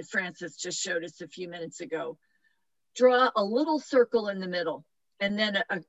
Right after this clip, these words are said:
a, you know, a series of concentric circles. So they go bigger and bigger.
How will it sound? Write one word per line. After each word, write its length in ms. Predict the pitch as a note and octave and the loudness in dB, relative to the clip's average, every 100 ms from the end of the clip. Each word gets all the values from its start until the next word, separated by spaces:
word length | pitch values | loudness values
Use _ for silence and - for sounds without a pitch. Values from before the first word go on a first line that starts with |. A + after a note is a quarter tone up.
| - | -4
a, 100 | F#3 E3+ - | 0 -2 -4
you 120 | G3 | -6
know, 160 | E3+ E3+ | -6 -6
a 60 | |
series 540 | - - D4 D4 C#4 A3+ | -10 -6 -4 -2 0 2
of 220 | A3+ - | 2 0
concentric 760 | A3+ G3 - A3+ A3 - E3 | -6 -6 -2 0 0 -4 -8
circles. 540 | - - E3+ - E3 - | -8 -6 -4 -4 -6 -6
So 180 | G#3+ F#3+ | -6 -4
they 220 | F3 F3 | -2 -2
go 320 | E3 F3+ E3+ D#3 _ E3 | -2 -2 -2 -4 _ -2
bigger 320 | A#3 A3 A3 | 0 2 0
and 180 | F#3+ F3 | -2 -6
bigger. 440 | D#3+ F3+ E3 D3 | -4 -2 -2 -6